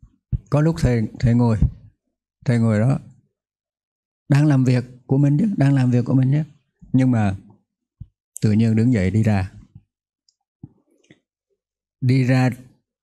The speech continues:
đúng đến cái chỗ đó đó, là có, là cái nhóm thợ đang làm ở đó đó,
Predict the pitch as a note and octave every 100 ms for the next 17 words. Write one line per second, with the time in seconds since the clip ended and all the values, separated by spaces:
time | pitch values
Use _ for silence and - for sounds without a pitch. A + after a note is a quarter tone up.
0 | _ C3+ D3+ C#3+ G#3+ G#3+ E3+ E3+ C3 A#2
1 | B2+ D3 F3+ F#3 - _ _ _ _ _
2 | _ _ _ _ B2 A2 G#2 A#2+ C3+ C3+
3 | - - _ _ _ A#2+ G#2+ G2 B2 B2
4 | C#3+ A2 G2 G2 A#2+ A#2 G2+ F#2 G#2 A2+
5 | D#3